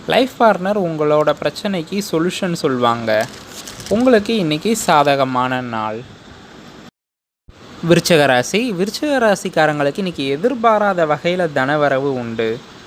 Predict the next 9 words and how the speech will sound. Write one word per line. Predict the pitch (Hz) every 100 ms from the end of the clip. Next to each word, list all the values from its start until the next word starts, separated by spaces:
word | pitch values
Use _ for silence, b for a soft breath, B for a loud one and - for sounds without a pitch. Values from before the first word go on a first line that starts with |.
| - - -
உங்களோட | 196 220 214 214
செல்வாக்கு | 208 214 226 254 247 208 226 220
சமுதாயத்துல | 175 175 190 185 175 165 160
அதிகரிக்கும். | 165 147 143 147 139 110 - 110 120 - - - - - - -
உங்க | 202 208
பிரதர்ஸ் | 170 180 220 269 -
உங்களுக்கு | 202 165 160 160 208
ஹெல்ப் | 170 170 180
பண்ணுவாங்க. | 156 139 123 117 113 117